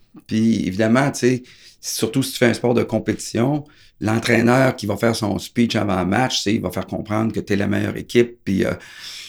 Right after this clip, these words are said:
mais si tu rentres sur un terrain sportif, puis tu, tu regardes l'autre équipe, tu les trouves toutes un peu plus gros que toi,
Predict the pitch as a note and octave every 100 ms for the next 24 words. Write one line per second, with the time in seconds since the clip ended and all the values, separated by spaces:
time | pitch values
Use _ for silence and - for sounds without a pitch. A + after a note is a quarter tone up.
0 | - F2 - - - E3 F#3 C3+ A#2 -
1 | A2 A#2+ C3+ - G#2+ - D3 D3 - -
2 | - - - G2 A#2+ A#2+ A2+ - - -
3 | - G#2 - A#2+ A#2 D#3 C#3 - A#2+ -
4 | G2+ G2 F#2+ - G2+